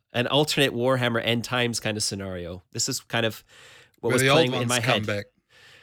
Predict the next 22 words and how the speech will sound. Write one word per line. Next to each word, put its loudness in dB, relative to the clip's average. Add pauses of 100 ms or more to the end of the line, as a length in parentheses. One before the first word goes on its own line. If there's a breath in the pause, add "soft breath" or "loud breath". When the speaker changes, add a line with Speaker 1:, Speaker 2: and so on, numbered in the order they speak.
(200 soft breath)
Speaker 2:
Yeah. 0 (160)
Speaker 1:
Kind 4
of, 0
yeah. 2 (260)
But 0
from, 0
like, 2
aliens 4
from -2
another 0
planet. -2 (480 loud breath)
Um, 2 (120)
th-, -14
so 4
the 4
dwar-, 2
the 4
kind 0
of, -2
the 2
dwarves 2
are, 4